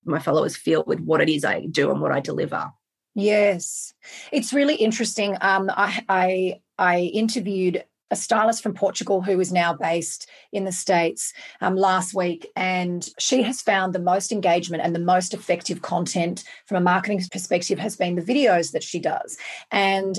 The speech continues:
Speaker 2: something that I wanted to make clear to everyone is these kinds of conversations are really great inspiration. But as you listen to every person's story,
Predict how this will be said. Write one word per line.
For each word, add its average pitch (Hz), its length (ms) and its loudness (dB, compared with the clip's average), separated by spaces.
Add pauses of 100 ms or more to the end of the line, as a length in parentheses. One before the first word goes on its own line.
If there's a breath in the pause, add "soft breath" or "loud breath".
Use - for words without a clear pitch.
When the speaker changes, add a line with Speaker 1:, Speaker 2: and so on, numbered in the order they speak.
Speaker 2:
something 226 500 0
that 185 120 2
I 175 500 2
wanted 185 360 0
to 180 100 -4
make 175 240 2
clear 175 280 2
to 185 140 -2
everyone 170 360 2
is 160 320 -4 (260 loud breath)
these 240 540 2
kinds 202 380 -2
of 185 100 -8
conversations 170 920 -2
are 170 340 4
really 185 280 0
great 180 260 2
inspiration. 175 760 -2
But 185 180 0
as 226 180 4
you 262 80 0
listen 214 320 0
to 185 120 0
every 175 200 0
person's 170 480 -4
story, 170 440 2